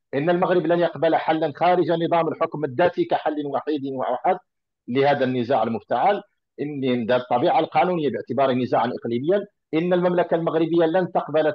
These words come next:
المشاركة في المسلسل الأممي دون، بدون إشراك الأطر-، الطرف الرئيسي وهي الجزائر،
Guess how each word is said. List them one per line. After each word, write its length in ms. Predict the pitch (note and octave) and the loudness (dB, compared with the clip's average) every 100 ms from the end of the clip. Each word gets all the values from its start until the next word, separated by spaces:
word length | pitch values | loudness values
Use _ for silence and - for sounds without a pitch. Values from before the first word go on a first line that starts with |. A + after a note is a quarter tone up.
| - | -4
المشاركة 640 | D3 C3+ F#3+ G3+ F3 D#3+ | -10 -4 0 2 2 0
في 100 | C#3+ | -2
المسلسل 420 | C3+ C#3 - E3+ D#3+ | -4 -6 -4 -2 -2
الأممي 400 | C3+ D#3+ D3+ C#3 | -2 -4 -4 -4
دون، 200 | D#3+ D3+ | -4 -4
بدون 280 | C#3+ F3+ E3+ | -2 -2 -2
إشراك 420 | D3+ - D#3+ D#3+ | -6 -2 -2 0
الأطر-، 320 | - D3+ D#3+ | -2 0 0
الطرف 340 | D3 E3 E3 C3 | 0 2 0 0
الرئيسي 420 | C#3 - F3 D3+ | -2 -2 -4 -2
وهي 220 | C#3 C#3 | -2 0
الجزائر، 420 | B2+ C3 D3+ B2 | -2 2 2 2